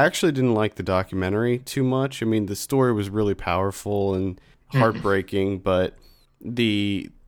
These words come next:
Speaker 1: the film itself was pretty lackluster. It felt like one of those, uh, like, court T V,
Speaker 2: Mm.
Speaker 1: you know, documentaries that they show.
Speaker 2: Gotcha.
Speaker 1: So I wasn't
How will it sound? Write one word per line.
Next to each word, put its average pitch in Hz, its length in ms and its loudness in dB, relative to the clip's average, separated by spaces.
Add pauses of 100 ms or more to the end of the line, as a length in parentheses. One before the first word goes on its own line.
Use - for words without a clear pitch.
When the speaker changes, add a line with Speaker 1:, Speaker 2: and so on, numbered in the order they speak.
Speaker 1:
the - 80 0
film 165 260 4
itself - 680 -2
was 98 500 -2 (240)
pretty 127 400 -2
lackluster. 101 1080 -2
It - 120 -4
felt 170 420 0
like 110 580 2 (280)
one 113 260 4
of 110 120 4
those, 104 560 2
uh, 92 640 -2
like, 92 240 -6 (200)
court - 300 0
T 110 220 -4
V, 92 560 -6 (340)
Speaker 2:
Mm. 110 320 -2
Speaker 1:
you 95 80 0
know, 92 360 -2 (320)
documentaries 95 840 -2
that 92 100 -18
they 98 140 -2
show. 107 500 -2 (480)
Speaker 2:
Gotcha. - 320 -12
Speaker 1:
So 107 160 0
I 110 40 2
wasn't 131 480 2